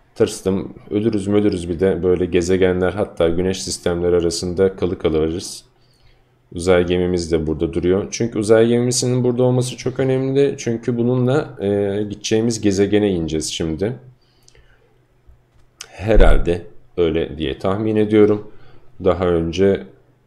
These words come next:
hiç gitmedim ve bu modu da oynamamıştım. O bayağı sürüyormuş ya. Sanki kapı komşuya gidiyoruz. Ve ben de diyorum ki başka güneş sistemlerine gidiyoruz. Herhalde biraz sürecek, değil mi?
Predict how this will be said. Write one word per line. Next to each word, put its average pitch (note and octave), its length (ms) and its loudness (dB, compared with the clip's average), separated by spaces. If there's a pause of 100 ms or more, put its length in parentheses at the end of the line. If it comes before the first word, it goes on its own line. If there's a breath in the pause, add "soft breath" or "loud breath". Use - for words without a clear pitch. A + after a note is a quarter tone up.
(320)
hiç - 340 -10
gitmedim F2+ 600 -4
ve F2 180 2
bu F2 80 0
modu E2 320 -2
da G2 120 4
oynamamıştım. E2+ 920 -4 (1120 soft breath)
O A2 280 0
bayağı F2+ 260 2
sürüyormuş G2+ 560 -2
ya. D2+ 200 0 (2250)
Sanki F2 420 -6
kapı - 260 -6
komşuya F2 440 0
gidiyoruz. C#2+ 540 -6
Ve D2 280 -6
ben D#2+ 240 -2
de D#2 140 -6
diyorum D#2+ 220 -6
ki - 120 -10
başka E2 280 -2
güneş F2+ 280 -4
sistemlerine D#2+ 640 -6
gidiyoruz. D2 440 -8
Herhalde D#2 380 -4
biraz D#2+ 160 -2
sürecek, E2+ 520 -6
değil F2+ 100 -4
mi? C#2 80 -8